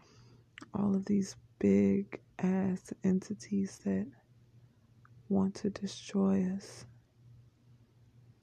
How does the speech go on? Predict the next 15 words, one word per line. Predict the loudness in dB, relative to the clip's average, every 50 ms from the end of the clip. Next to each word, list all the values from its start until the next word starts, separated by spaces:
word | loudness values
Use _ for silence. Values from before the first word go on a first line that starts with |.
| -20 _ -20 -20 _ _ _
Like, | -2 0 0 0 -2 -2 0
if | -2 0 2 2
I | 2
was | 4 4 2 0 0
saying, | 0 2 2 4 4 4 4 4 2
like, | 2 0 0 2
the | 2 4
little | 4 6 4 4
mom | 4 6 4 4 4 4 4 4
and | 2 2
pop | 0 0 0 0 0 0
shop | -4 -4 0 0 2 2 0 -2 -4
down | -4 -2 0 2 2
the | 0 0
street | -2 -2 -2 2 4 4 4 4 2